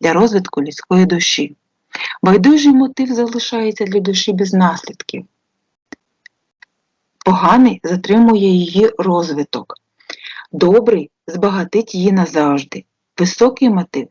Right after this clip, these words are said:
що має на увазі тільки волю Бога, нічого не бажає для себе,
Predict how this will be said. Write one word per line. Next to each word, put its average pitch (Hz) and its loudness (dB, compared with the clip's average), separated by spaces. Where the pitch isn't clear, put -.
що - -2
має 185 2
на 165 -2
увазі 165 0
тільки 165 -4
волю 147 2
Бога, 175 0
нічого 247 4
не 220 4
бажає 165 0
для 147 -2
себе, 180 -2